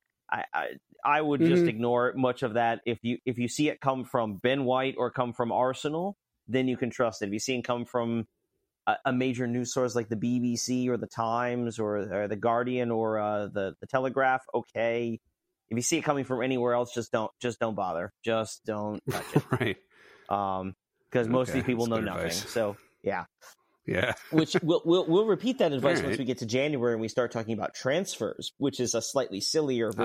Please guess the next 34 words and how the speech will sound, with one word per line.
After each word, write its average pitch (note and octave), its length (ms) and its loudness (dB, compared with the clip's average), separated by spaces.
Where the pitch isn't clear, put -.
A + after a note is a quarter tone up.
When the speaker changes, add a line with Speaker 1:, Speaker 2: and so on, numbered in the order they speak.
Speaker 1:
of G2 60 4
the G2+ 320 4
Speaker 2:
Ah. - 40 -2
Speaker 1:
same. A2 500 -2
But, C3+ 260 4
but E3+ 320 2
yeah, D3+ 320 2
just, D3 240 0
I C#3 80 2
mean, C3+ 280 0
Speaker 2:
<laughs> - 160 -10
Speaker 1:
o-, D#3+ 140 2
obviously E3 380 2
we C#3+ 80 4
don't C3+ 220 0
know B2 380 2
anything, A#2 640 -2
and, A2 460 -2
um, G#2 360 -4
certainly A#2 400 -2
we G#2+ 200 -4
hope A2+ 220 -4
for A#2+ 60 -2
the G#2+ 80 -4
best, G2+ 520 -6
just A#2+ 420 -4
out A2+ 180 0
of, G2+ 100 -10
you D3 140 2
know, G2+ 160 0
a G#2+ 40 -2
general C3 380 0
sense B2+ 280 -4
of G2+ 80 -4